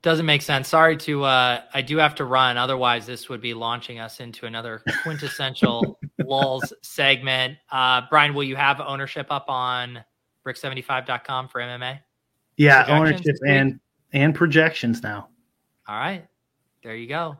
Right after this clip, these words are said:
Speaker 1: Brian wants you to chop the hundred K with him while manually tweaking your lineups throughout the night. It sounds like a lovely time. <laughs>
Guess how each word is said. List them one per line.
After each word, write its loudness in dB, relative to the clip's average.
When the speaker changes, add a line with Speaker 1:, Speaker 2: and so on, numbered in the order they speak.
Speaker 1:
Brian 0
wants -2
you -6
to -16
chop -2
the -8
hundred -12
K -4
with -8
him -12
while -6
manually -6
tweaking -14
your -12
lineups -12
throughout -10
the -16
night. -14
It -20
sounds -12
like -12
a -14
lovely -10
time. -14
<laughs> -8